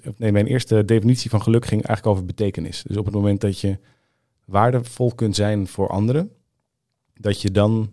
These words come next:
geluk ervaart. En ik denk dat dat nog voor een ste-, voor een deel nog steeds waar is, maar dat het eigenlijk ietsje rijker is geworden dan dat.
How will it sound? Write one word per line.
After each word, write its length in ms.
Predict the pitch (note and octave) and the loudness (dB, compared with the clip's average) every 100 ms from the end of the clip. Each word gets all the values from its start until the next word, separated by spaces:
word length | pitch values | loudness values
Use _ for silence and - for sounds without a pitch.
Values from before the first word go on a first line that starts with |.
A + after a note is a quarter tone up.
| _ _ _ _ _ | _ _ _ _ _
geluk 300 | - G#2+ F#2+ | -2 0 0
ervaart. 480 | - - - - - _ _ _ _ _ _ | -6 -14 -16 -18 -20 _ _ _ _ _ _
En 100 | - | -2
ik 100 | A2+ | 0
denk 120 | A2 A#2+ | 2 0
dat 80 | A#2+ | 0
dat 140 | A2+ | -2
nog 120 | G#2+ | -2
voor 120 | - | 0
een 60 | G#2+ | -2
ste-, 220 | - A2+ | 0 -4
voor 140 | - A2 | -2 0
een 60 | |
deel 260 | G2+ A2 G#2 | 4 4 2
nog 140 | G2 | -2
steeds 240 | - G#2 E2+ | -2 -2 -2
waar 260 | F2 F#2+ | -2 -2
is, 180 | C3+ D3 | -4 -4
maar 300 | A2 G#2 G#2 | -2 0 0
dat 180 | G#2 G#2 | -2 0
het 200 | G#2 G2+ | 0 -2
eigenlijk 340 | - A#2+ C#3+ - | -6 -6 -4 -2
ietsje 200 | G2 G#2 | 0 0
rijker 260 | A#2+ G#2+ | 0 -2
is 100 | F2 | -8
geworden 280 | - G2 F#2+ | -8 -6 -6
dan 160 | F2+ F2 | -6 -4
dat. 240 | G2+ A#2+ | -4 -6